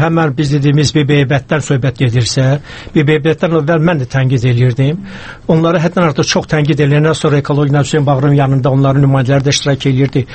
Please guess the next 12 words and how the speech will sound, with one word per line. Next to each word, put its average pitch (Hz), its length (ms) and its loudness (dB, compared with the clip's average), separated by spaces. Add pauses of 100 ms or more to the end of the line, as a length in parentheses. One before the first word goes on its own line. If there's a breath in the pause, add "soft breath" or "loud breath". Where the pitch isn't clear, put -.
(220 loud breath)
Sübut 165 400 -2
da 139 180 0
gətirirdim. 131 580 0 (300 loud breath)
Axırda 165 340 0
mənə 175 240 2
dedilər 156 240 0
ki, 196 140 0
icazə 170 260 0
verir, 170 240 2
get 170 160 0
əraziyə 135 520 0
bax. 107 260 -10